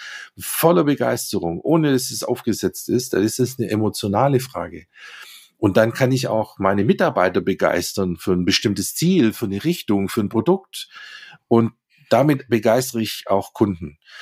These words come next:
Also es ist ein praktisches Beispiel, man muss dir nur, äh, Firmen angucken, die, die, die, also die jeder kennt, ja, das ist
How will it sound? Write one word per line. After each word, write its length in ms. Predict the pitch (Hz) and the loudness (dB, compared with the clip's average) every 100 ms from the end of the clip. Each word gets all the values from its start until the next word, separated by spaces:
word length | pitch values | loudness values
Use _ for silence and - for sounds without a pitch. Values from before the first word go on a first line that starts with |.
| - - | -20 -4
Also 160 | - 98 | -2 2
es 60 | |
ist 60 | 98 | 0
ein 140 | 92 | 0
praktisches 640 | - - - - 110 113 - | -4 -4 -4 -2 0 0 2
Beispiel, 420 | 101 127 120 107 | 0 2 2 2
man 140 | 104 | 0
muss 160 | 104 - | -2 0
dir 140 | 123 | 0
nur, 400 | 110 110 113 117 | 2 0 0 0
äh, 100 | 107 | -2
Firmen 340 | 92 123 131 131 | 0 0 0 -2
angucken, 560 | 113 123 127 127 117 | -4 -6 -6 -2 -2
die, 360 | 113 113 110 92 | 2 2 2 0
die, 360 | 101 104 107 | -2 -2 -6
die, 140 | 110 - | -8 -4
also 180 | 82 95 | -4 -2
die 140 | 104 | 2
jeder 220 | 120 139 | 4 4
kennt, 420 | - 131 165 208 | 2 0 -2 -4
ja, 220 | 107 123 127 | -2 0 0
das 160 | 98 | 0
ist 260 | 110 - | -2 -4